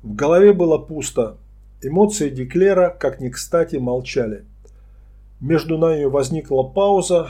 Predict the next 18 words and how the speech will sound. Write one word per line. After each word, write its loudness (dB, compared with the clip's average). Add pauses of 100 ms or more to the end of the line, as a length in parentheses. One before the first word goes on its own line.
(140)
которую 0
вновь -4
пришлось -6
прерывать -4
мне. -6 (760)
«Почему 2
именно 4
я?» 4 (580)
Я -6
вспомнил -4
слова 0
Волша, 2
что -10
Маккеллан -2
владеет -2
несколькими -6
китобойными -4
шхунами. -6